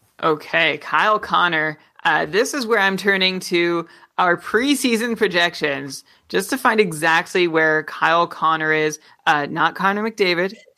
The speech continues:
not Connor Hellebuyck. Kyle Connor the third, player with Connor in his name to be drafted.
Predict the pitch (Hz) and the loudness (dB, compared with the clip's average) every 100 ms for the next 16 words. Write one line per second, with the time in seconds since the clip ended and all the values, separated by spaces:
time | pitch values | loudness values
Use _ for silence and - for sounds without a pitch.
0 | _ - 175 175 - 190 208 214 214 196 | _ -8 0 0 -2 -2 0 2 2 2
1 | 180 160 156 160 - _ _ - 185 208 | 2 2 0 -2 -18 _ _ -2 2 2
2 | 214 208 196 196 185 180 - 202 214 226 | 0 0 0 2 0 -2 0 2 2 0
3 | 247 - 208 202 202 - 202 208 208 196 | -4 0 2 2 -2 0 2 2 0 2
4 | 190 190 190 185 196 180 170 175 180 180 | 0 0 0 -2 -4 -4 -4 0 2 2
5 | - 202 196 | 2 0 0